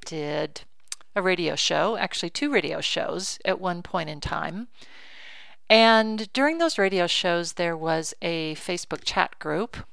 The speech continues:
that you could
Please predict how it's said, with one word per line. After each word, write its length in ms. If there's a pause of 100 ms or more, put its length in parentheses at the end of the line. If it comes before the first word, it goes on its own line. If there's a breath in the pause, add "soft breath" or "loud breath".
(560)
that 760 (720)
you 160
could 320